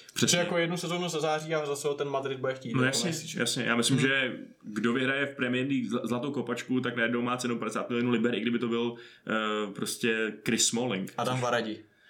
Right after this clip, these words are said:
Speaker 1: Eh, ty jako, kdy, ty představ si, že by Smalling dal třicet gólů v sezónu. S-, vše-, všechno z rohu, to by bylo pěkné.
Speaker 2: <laughs>
Speaker 1: Jo.
Speaker 2: Ale z rohu, že by zahrával.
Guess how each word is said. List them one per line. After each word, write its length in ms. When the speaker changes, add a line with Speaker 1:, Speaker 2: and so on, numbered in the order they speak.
Speaker 1:
Eh, 220
ty 100
jako, 120
kdy, 180
ty 200
představ 300
si, 40
že 60
by 80
Smalling 340
dal 100
třicet 240
gólů 200
v 40
sezónu. 480
S-, 160
vše-, 160
všechno 240
z 60
rohu, 240
to 80
by 60
bylo 140
pěkné. 400
Speaker 2:
<laughs> 60
Speaker 1:
Jo. 160
Speaker 2:
Ale 160
z 80
rohu, 160
že 100
by 120
zahrával. 580